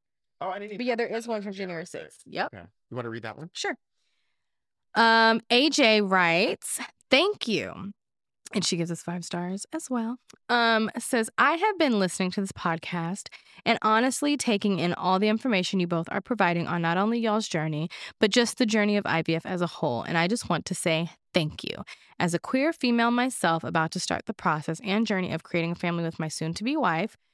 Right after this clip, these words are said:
Speaker 2: uh, April twenty-fourth, twenty-four. Congratulations, it's coming up. "Y'all have shed some light on topics and situations that do not come up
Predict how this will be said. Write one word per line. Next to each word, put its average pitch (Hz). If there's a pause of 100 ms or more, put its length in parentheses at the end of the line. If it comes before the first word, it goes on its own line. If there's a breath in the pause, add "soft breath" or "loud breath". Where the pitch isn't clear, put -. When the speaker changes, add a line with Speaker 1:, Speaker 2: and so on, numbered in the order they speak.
(360)
Speaker 2:
uh, 165
April 160
twenty-fourth, 202
twenty-four. 208 (400)
Congratulations, 202
it's 220
coming 285
up. 311 (560 loud breath)
"Y'all 214
have 269
shed 175
some 175
light 160
on 175
topics 156
and 156
situations 160
that 226
do 262
not 220
come 277
up 208